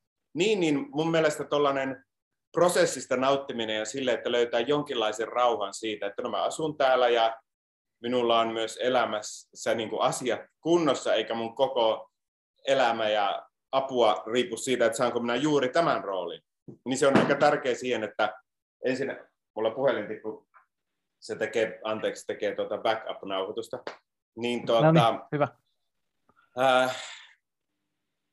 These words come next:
Speaker 1: se auttaa työnhaussa, että on jollain tavalla ongellinen-, o-, onnellinen, mutta se myös on mielenterveydelle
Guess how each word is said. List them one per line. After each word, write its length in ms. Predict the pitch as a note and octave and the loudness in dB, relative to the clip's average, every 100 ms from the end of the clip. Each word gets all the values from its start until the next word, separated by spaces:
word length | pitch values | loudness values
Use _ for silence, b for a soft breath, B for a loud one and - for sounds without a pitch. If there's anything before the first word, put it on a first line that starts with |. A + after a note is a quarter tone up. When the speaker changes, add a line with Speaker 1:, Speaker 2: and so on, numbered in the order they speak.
| _ _ _ _ _ _ _ | _ _ _ _ _ _ _
Speaker 1:
se 500 | - - D3+ D3 - _ _ _ | -6 0 2 2 -4 _ _ _
auttaa 460 | D#3 F3+ F3+ D#3+ C#3+ | 2 2 2 2 2
työnhaussa, 720 | C#3+ F3+ E3 C#3+ C3 - A#2+ | 2 0 0 0 -2 -2 -4
että 200 | A#2 A#2+ | -2 -2
on 100 | B2 | 0
jollain 280 | C#3 C#3 A#2+ | 0 0 0
tavalla 280 | A2+ A2+ A2+ | -2 0 0
ongellinen-, 480 | C3+ C3+ A#2 A2 - | 0 0 -2 -4 -6
o-, 120 | A#2+ - | -8 -4
onnellinen, 640 | C3+ C#3+ C3 A2+ A2 G#2+ G#2+ | -2 0 0 0 -2 -4 -6
mutta 240 | A2 - | -8 -8
se 140 | - | -6
myös 360 | A#2 A#2 A2+ A2 | -4 -2 -4 -4
on 160 | A#2 C3+ | -4 -2
mielenterveydelle 1000 | E3 D3+ A#2 - A2 G#2+ G#2 G#2 G2+ | 0 2 0 -4 -10 -6 -6 -6 -8